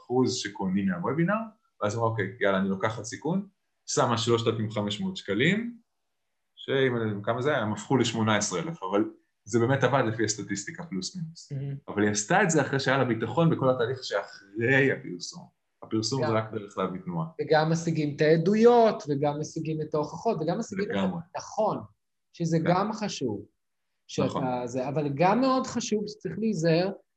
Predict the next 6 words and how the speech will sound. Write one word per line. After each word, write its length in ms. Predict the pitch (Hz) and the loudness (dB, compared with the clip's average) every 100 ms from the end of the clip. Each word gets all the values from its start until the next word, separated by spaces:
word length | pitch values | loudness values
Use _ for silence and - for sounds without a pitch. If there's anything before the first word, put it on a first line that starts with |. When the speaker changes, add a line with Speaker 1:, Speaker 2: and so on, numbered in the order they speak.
| _ _ | _ _
Speaker 2:
לא 240 | 170 185 247 | 6 8 8
להיתקע 680 | 277 254 - 180 208 214 | 6 4 2 0 2 2
שם 280 | 220 214 190 | 2 -2 -2
הרבה 340 | 175 160 180 170 | -2 2 2 2
זמן, 400 | 175 185 139 113 | -2 -4 -4 -4
זה 120 | 127 | -6